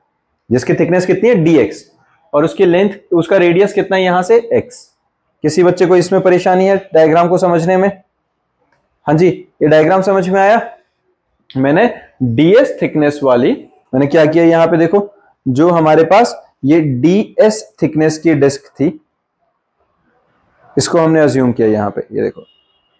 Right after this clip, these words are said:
ठीक है, डिस्क के बीच में एक छोटी सी रिंग assume करिए जिसके डीएक्स की ये thickness है और एक्स के distance पर है।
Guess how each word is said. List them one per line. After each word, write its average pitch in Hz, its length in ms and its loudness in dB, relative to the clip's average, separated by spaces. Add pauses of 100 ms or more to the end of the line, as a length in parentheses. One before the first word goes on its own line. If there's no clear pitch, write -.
(280)
ठीक 156 100 2
है, 151 60 4 (140)
डिस्क 151 220 0
के 202 140 2
बीच 156 260 0
में 226 240 -2 (240)
एक 180 100 -4
छोटी 165 240 -2
सी 170 140 -4
रिंग 196 200 0
assume 151 300 0
करिए 156 220 2
जिसके 208 260 -2
डीएक्स 160 420 0
की 180 160 -2
ये 180 60 2 (120)
thickness 196 360 -4
है 240 60 -2 (320)
और 156 200 0
एक्स - 180 -4
के 190 120 0
distance 110 420 -6
पर - 180 -14
है। - 60 -20